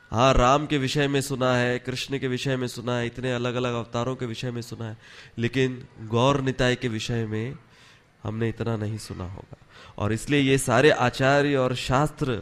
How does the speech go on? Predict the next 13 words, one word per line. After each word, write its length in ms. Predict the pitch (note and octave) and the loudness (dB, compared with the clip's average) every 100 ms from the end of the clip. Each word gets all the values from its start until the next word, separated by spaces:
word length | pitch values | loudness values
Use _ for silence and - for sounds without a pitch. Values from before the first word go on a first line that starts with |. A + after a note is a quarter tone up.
| - - | -6 -2
पर 100 | A#2+ | 0
आधारित 600 | A2+ A2 A#2 C#3+ C3 - - - | 0 -2 0 2 0 -8 -16 -6
ये 100 | B2+ | -2
सारी 240 | - A#2 | 0 0
कथाएं 460 | A#2 G#2 - G2 F2+ | -2 -4 -4 -6 -12
हैं। 180 | F#2 - - - _ _ _ _ _ _ _ _ _ _ _ - - - - - - | -16 -20 -20 -20 _ _ _ _ _ _ _ _ _ _ _ -20 -20 -20 -20 -14 -4
तो 60 | |
चैतन्य 380 | D#3+ D3+ F#3 F3 | 6 6 6 4
महाप्रभु 840 | E3+ D#3 F3+ E3 D3+ F3 D3+ D#3 - - _ _ _ _ - | 4 6 6 6 6 6 4 -2 -10 -20 _ _ _ _ -2
की 100 | D#3 | 2
बाल 300 | C3 D#3+ F#3+ | 10 12 12
लीलाओं 440 | F#3 F3 E3+ E3+ | 8 8 10 8
में 360 | E3 B2 G#2 | 6 2 0